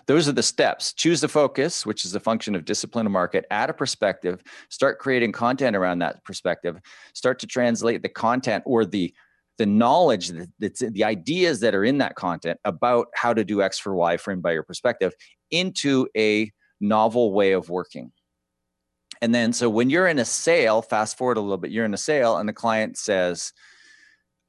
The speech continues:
um, "I'd like," um, and so imagine this, imagine you write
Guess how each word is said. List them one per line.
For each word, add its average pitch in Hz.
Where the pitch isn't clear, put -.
um, 92
"I'd 104
like," 131
um, 131
and 156
so 156
imagine 175
this, 107
imagine 156
you 135
write 107